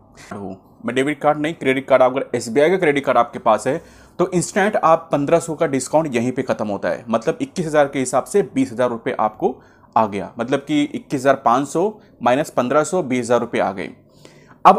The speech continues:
और आपको अगर तीन हज़ार रुपये और कम करना है तो आप कोई, आप कोई भी स्मार्टफोन आप एग्जिस्टिंग कोई आपको यूज़ कर रहे हो ना, अगर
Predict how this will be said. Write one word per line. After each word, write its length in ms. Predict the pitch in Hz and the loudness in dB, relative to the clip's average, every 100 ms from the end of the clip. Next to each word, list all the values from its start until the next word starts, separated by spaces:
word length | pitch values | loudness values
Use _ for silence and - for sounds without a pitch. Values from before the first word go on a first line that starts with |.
| - | 6
और 220 | 165 190 | 6 8
आपको 360 | 202 170 170 196 | 8 6 6 4
अगर 100 | 190 190 | 2 -2
तीन 240 | 170 196 | -2 -2
हज़ार 220 | 165 165 180 | 2 2 2
रुपये 200 | 175 165 | 2 2
और 80 | 170 | 2
कम 180 | 180 | 0
करना 280 | 175 170 165 | 0 0 2
है 240 | 165 185 196 | 0 -2 -4
तो 160 | - | -4
आप 360 | - 139 170 - | 4 6 6 2
कोई, 540 | 170 180 214 147 - - | 0 0 0 -4 -8 -2
आप 180 | 139 - | -2 0
कोई 200 | 151 175 | 2 2
भी 140 | 190 | 2
स्मार्टफोन 480 | 180 147 135 135 151 - | -4 -2 -4 -2 -4 2
आप 180 | 143 - 120 | 2 2 -10
एग्जिस्टिंग 480 | 120 127 - 165 | -8 -8 -6 -6
कोई 160 | 147 139 | 0 2
आपको 220 | 127 - | 0 -2
यूज़ 300 | 131 113 135 | -4 -2 -2
कर 140 | 143 110 | -2 0
रहे 100 | 113 | -2
हो 60 | |
ना, 220 | 110 131 - _ _ _ - - | -2 -4 -8 _ _ _ -4 2
अगर 280 | 135 196 | 4 4